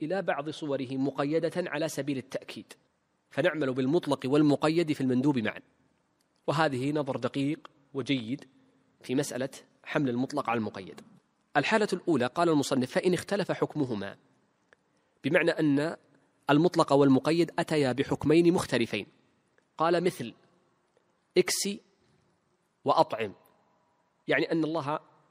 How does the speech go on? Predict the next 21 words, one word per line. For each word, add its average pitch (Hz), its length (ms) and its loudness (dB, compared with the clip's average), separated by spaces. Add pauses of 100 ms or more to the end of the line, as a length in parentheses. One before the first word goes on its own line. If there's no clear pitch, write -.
(140)
أو 143 160 -4 (100)
أن 139 220 -2
الشارع 135 600 -4
يأمر 143 420 -6 (400)
بالكسوة 131 760 -6 (680)
ويأمر 165 420 4
بالإطعام، 123 540 -4 (840)
فالحكم 190 460 -4
مختلف - 440 -12
لأن 143 220 -4
هذه 156 380 -8
كسوة 107 540 -16 (800)
وهذه 160 480 0
إطعام، 107 280 -8 (760)
فلو 180 380 0 (880)
قيد 156 420 -4
أحدهما 127 920 -4
أي 139 180 -6
أحد 143 200 -4
الحكمين 160 640 -2
بشيء 127 340 -8